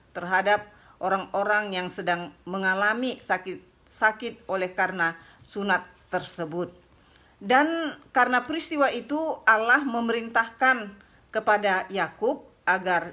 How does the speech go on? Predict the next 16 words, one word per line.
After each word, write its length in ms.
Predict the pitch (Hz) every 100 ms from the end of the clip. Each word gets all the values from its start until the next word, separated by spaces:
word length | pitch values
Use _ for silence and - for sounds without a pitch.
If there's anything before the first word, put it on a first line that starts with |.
| 185
dia 320 | 247 262 226
beserta 560 | 202 190 185 - 190
dengan 320 | 185 180 175 170
keluarganya 800 | 180 180 175 175 220 233 202 -
seisi 480 | 190 190 196 196
rumahnya 560 | 170 185 208 214 233 294 - - - _
meninggalkan 800 | 208 233 240 247 277 294 226 202
Kanaan 640 | 196 185 175 175 208 247 -
dan 400 | 180 196 185 185 -
berangkat 640 | 185 202 233 240 220 190 - - _
ke, 320 | 196 170 - - _ - _ - - _ -
eh, 180 | 180 156
Betel. 480 | 175 220 226 214 139 127 - _ _ _ -
Dan 480 | 185 180 180 156 151 _ - -
di 80 | 175
sanalah, 560 | 208 196 202 233 311